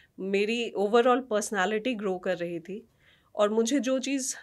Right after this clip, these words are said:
सबसे अच्छी लगती थी वो लगती थी लोगों से मिलना, because मैं लोगों से ज़्यादा सीखती थी। बुक, बुकिश नॉलेज, बुक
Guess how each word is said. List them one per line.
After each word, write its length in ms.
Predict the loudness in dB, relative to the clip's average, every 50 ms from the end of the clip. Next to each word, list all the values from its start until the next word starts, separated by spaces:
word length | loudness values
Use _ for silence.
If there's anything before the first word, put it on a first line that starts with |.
| -14 -10
सबसे 400 | -4 0 0 0 2 2 2 2
अच्छी 220 | 2 2 0 -2
लगती 260 | -2 -2 -2 -4 -6
थी 120 | -4 -4 -4
वो 200 | -2 -2 0 0
लगती 320 | -2 -4 -4 -6 -6 -6
थी 140 | -4 -4 -4
लोगों 280 | -2 -2 -2 -4 -4
से 140 | -6 -6 -6
मिलना, 380 | -6 -8 -8 -8 -10 -12 -14 -14
because 420 | -12 -8 -8 -8 -6 -8 -8 -6
मैं 420 | -4 -4 -4 -2 -4 -4 -4 -6 -6
लोगों 360 | -4 -4 -2 -2 0 -2 -2
से 140 | 0 0 2
ज़्यादा 280 | 4 4 4 4 2
सीखती 340 | -2 -4 -6 -8 -8 -10 -10
थी। 240 | -10 -10 -14 -14 -16 _ _ _ _ _ _ _ _ _ _ -16
बुक, 560 | -16 -16 -16 -16 -6 -2 0 0 0 -2 -6 _ _ _ -14 -14
बुकिश 680 | -14 -14 -6 -2 -2 -2 0 0 0 0 2 2 2
नॉलेज, 520 | 4 4 6 6 6 4 2 2 -2 -4 -6
बुक 400 | -6 -6 -4 -4 -4 -4 -6 _